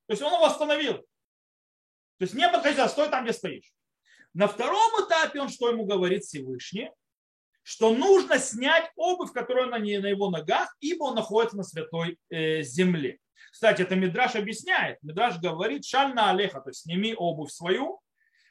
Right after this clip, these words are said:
Э, то есть, э, говорит Мидраш: «Коль маком шашхина не глет, асур би на сандаль». То есть, да, все, в любое место, где раскрывается шхина, присутствие Всевышнего, запрещено быть, э, в обуви.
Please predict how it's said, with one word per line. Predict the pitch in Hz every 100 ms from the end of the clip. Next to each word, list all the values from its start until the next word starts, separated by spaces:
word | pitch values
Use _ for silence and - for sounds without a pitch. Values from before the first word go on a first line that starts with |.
| _
Э, | 165 180 180 175
то | 180
есть, | 180 - -
э, | 175 170 160
говорит | 160 175 220
Мидраш: | 214 226 180 247
«Коль | 277
маком | 254 269 269
шашхина | 226 - 202 233
не | 196
глет, | 165 294 254
асур | - 262 233
би | 208
на | 202 202 190
сандаль». | - 180 151 117 95 _
То | 123
есть, | 131
да, | 196
все, | - 185
в | 175 170 -
любое | 190 247 277
место, | 247 269 190
где | 185
раскрывается | 196 - 196 214 180 - 139 131 -
шхина, | - - 185 277 254
присутствие | 185 185 175 175
Всевышнего, | - 254 381 359 330 320 _ _
запрещено | 175 285 262 220 - 185 208 254 156
быть, | 220 269 269 -
э, | 185 175 170
в | 147
обуви. | 233 175 135